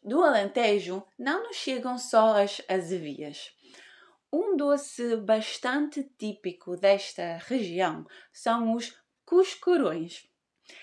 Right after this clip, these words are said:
São feitos à base de uma massa de farinha de trigo, ovos, sumo de laranja e azeite. Esta massa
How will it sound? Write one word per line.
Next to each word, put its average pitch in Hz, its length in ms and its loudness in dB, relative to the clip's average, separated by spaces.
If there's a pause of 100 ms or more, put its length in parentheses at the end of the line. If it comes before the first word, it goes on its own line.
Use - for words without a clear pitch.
(180)
São - 440 0
feitos 320 720 -2
à 247 160 0
base 214 580 0
de 214 280 2
uma 190 480 -2
massa 196 540 -2
de 190 100 -4
farinha 190 580 -2
de 160 260 -10 (160)
trigo, 202 520 -2 (320)
ovos, 170 600 0 (320)
sumo 302 400 -2
de 262 80 0
laranja 180 720 0 (100)
e 185 400 -8 (120)
azeite. 190 640 -4 (840)
Esta 339 360 2
massa 240 640 -2